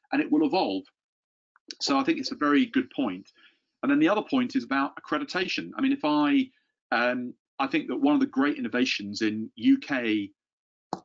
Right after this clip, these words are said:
capability and education over the past sort of twenty years has been, um, experiential assessment. So this is where, uh, you might have to sit an exam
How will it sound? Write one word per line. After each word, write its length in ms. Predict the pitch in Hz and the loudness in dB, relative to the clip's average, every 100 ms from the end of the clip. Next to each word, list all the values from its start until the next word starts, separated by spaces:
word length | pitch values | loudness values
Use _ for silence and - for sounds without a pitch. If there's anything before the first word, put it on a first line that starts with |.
| - | -10
capability 600 | 120 113 110 117 113 107 | -8 -8 -6 -6 -4 -4
and 100 | 101 | -2
education 540 | 113 107 123 123 - 101 | -4 -4 -4 -4 -4 -8
over 120 | 104 | -8
the 80 | 107 | -8
past 480 | 113 110 - - - | -6 -6 -6 -10 -8
sort 160 | - 104 | -4 -4
of 80 | - _ - | -6 _ -12
twenty 200 | - 104 | -8 -2
years 360 | 123 113 98 - | -2 -2 -4 -6
has 100 | - | -2
been, 380 | 120 110 107 - _ _ _ | 0 0 -2 -10 _ _ _
um, 480 | 107 107 107 107 107 - - | -2 0 -2 -4 -8 -12 -10
experiential 880 | - 139 127 120 113 110 113 98 - | -2 2 4 2 0 -2 -2 -4 -6
assessment. 500 | 95 110 - - - - _ _ _ _ | -6 -6 -6 -10 -16 -20 _ _ _ _
So 140 | - | 0
this 160 | 135 139 | 0 2
is 100 | 127 | 0
where, 400 | 120 113 110 110 - _ _ 117 | 0 0 0 -2 -4 _ _ -4
uh, 100 | 113 117 | -4 -2
you 100 | 131 | 2
might 200 | 160 - | 2 2
have 100 | 101 | -4
to 60 | |
sit 160 | - 107 | -6 -6
an 60 | |
exam 420 | 101 104 104 131 | -6 -2 0 -2